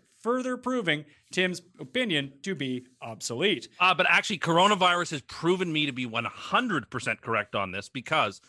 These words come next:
Speaker 2: they ha-, because of aluminum shortages, <clears throat> companies are only able to produce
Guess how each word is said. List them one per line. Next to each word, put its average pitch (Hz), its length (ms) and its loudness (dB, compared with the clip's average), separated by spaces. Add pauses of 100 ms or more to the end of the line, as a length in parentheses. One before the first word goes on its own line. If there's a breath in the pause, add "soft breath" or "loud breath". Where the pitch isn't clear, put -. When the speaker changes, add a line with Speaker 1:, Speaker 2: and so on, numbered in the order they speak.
(240 soft breath)
Speaker 2:
they 117 100 -2
ha-, 98 100 -6 (100)
because 131 240 2
of 120 80 -2
aluminum 185 400 0
shortages, 104 640 -8 (200 soft breath)
<clears throat> - 180 -20
companies 180 640 -4
are 123 160 -2 (100)
only 196 500 0
able 160 280 0
to 143 100 -12
produce 123 460 -8